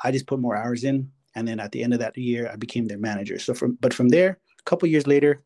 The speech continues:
after managing for a couple years, I decided to start my own solar sales company, where I would, I called solar companies up and said, "Hey, I have a sales force. We're gonna bring sales to your company. We're looking for installers to install our projects." Um,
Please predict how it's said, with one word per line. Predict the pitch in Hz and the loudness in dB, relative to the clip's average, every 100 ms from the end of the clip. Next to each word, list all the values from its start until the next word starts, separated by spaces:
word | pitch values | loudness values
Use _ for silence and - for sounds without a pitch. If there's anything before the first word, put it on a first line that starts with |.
| 123 | -14
after | - | -10
managing | 127 131 127 127 | -6 -6 -6 -10
for | 131 | -8
a | |
couple | 127 123 | -8 -4
years, | 120 127 123 | -2 -2 -4
I | |
decided | 117 120 113 120 | -8 -8 -12 -12
to | - | -18
start | - 113 | -14 -12
my | 123 113 - | -10 -14 0
own | 156 156 156 - _ _ _ | 4 4 2 -6 _ _ _
solar | - - 135 131 | -4 2 4 2
sales | - 123 123 | -2 -6 -6
company, | 123 123 151 180 _ _ _ _ | -8 -6 -6 -8 _ _ _ _
where | 131 | -4
I | 127 | -2
would, | 131 135 127 120 - - | 0 -2 -2 -8 -20 -12
I | 135 | -12
called | 135 147 143 127 _ | -2 0 0 -2 _
solar | - 143 | -2 -2
companies | 139 139 135 127 | -2 -6 -6 -6
up | 139 | -6
and | 123 | -8
said, | 120 120 | -10 -10
"Hey, | 123 135 131 _ _ _ _ | -6 -6 -8 _ _ _ _
I | 120 | -10
have | 123 127 | -8 -6
a | |
sales | 123 123 127 | -6 -6 -6
force. | 147 147 - - _ _ _ _ | -6 -8 -10 -18 _ _ _ _
We're | 123 | -8
gonna | 131 143 | -6 -4
bring | 131 135 131 123 _ | -2 -2 -2 -6 _
sales | - 131 127 - | -6 -4 -4 -8
to | 147 | -6
your | 135 131 | -2 -2
company. | 131 123 143 160 - _ _ _ | -4 -4 -4 -4 -10 _ _ _
We're | 120 | -2
looking | 120 123 123 | 0 -2 -6
for | 127 | -4
installers | 120 113 113 107 123 120 | -6 -6 -6 -4 -6 -8
to | - | -8
install | 113 - 117 113 | -8 -6 -4 -4
our | 107 107 - | -4 -6 -12
projects." | - 107 101 - - - - _ _ _ _ _ | -8 -6 -6 -10 -10 -18 -20 _ _ _ _ _
Um, | 120 110 107 107 | -6 -4 -4 -4